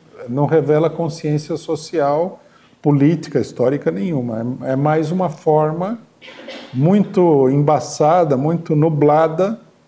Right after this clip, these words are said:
né, de tomar consciência da crise que tava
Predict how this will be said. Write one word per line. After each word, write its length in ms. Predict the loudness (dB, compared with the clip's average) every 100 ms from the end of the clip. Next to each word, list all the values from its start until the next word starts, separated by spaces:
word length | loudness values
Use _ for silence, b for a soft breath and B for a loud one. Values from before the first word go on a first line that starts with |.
| _ _
né, 260 | -6 -4 -4 -8 -20 b b b _
de 80 | -6
tomar 360 | 0 2 2 2
consciência 580 | 0 -2 0 -2 0
da 120 | -2 -2
crise 360 | 0 -2 -2
que 100 | -6
tava 520 | -2 0 2 2 0